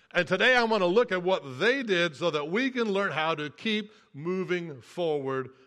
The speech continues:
in faith. I want to help you to know what to do when you fo-, follow a, a, a star and you end up a, a, at a stable. Basically, I'm saying how to handle disappointment. What do you do with disappointment?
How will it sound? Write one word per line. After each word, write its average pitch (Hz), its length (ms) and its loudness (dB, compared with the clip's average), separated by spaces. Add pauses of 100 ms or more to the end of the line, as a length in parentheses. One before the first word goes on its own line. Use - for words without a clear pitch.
(280)
in 135 140 -8
faith. 139 320 -6 (680)
I 175 120 4
want 262 240 4
to 247 40 6
help 247 280 4
you 240 80 2
to 214 80 2
know 247 100 6
what 262 320 4
to 233 140 0
do 254 220 -2
when 180 180 -2
you 170 100 -4
fo-, 233 360 4 (160)
follow 240 480 4
a, 175 120 4 (180)
a, 165 140 2 (140)
a 143 40 -2
star 226 440 4
and 170 100 -2
you 165 80 -4
end 214 260 -2
up 196 200 2
a, 180 40 2
a, 170 360 4
at 160 120 4
a 151 80 -4
stable. 151 460 -2 (600)
Basically, 247 440 4
I'm 214 200 2
saying 185 420 0 (800)
how 233 180 4
to 208 120 4
handle 185 260 2
disappointment. 170 680 -2 (1400)
What 240 140 2
do 262 60 2
you 247 80 2
do 247 240 0
with 208 220 4 (420)
disappointment? 208 760 0